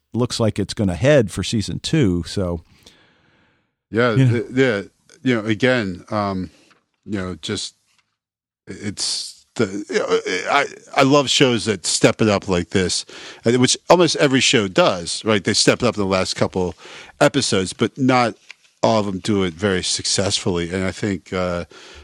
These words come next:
Speaker 2: Dark Angel is doing a really good job of kind of ramping up the intensity, but still not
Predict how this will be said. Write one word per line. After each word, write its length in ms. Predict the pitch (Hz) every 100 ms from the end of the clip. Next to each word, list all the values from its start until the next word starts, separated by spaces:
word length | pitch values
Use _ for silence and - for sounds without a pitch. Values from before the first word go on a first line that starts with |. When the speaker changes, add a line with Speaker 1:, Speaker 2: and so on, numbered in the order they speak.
| -
Speaker 2:
Dark 220 | 143 131
Angel 260 | 139 120 101
is 100 | 90
doing 200 | 113 98
a 60 |
really 280 | 95 120 110
good 200 | 90 98
job 340 | - 107 98 90
of 260 | 85 92
kind 220 | - 120
of 180 | 98 87
ramping 420 | 139 143 - 127
up 300 | 117 107 - - - - - - _ -
the 300 | 98 107 104
intensity, 920 | 101 - 151 175 - 101 98 95 92 _ _ _ -
but 160 | 127
still 680 | - - - - 151 139 135
not 360 | 127 127 120